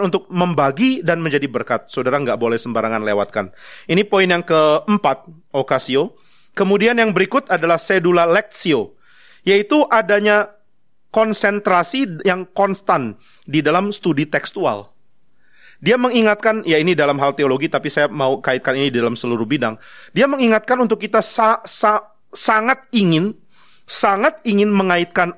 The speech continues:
apapun yang kita pelajari di dalam perkembangannya di masa yang lalu.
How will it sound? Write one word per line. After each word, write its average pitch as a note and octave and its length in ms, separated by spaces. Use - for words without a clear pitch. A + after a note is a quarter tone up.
apapun F3+ 480
yang F3+ 80
kita D#3 220
pelajari C3+ 480
di G#3 160
dalam C4+ 320
perkembangannya F3+ 640
di D#3 80
masa D3+ 240
yang D3 80
lalu. D3+ 300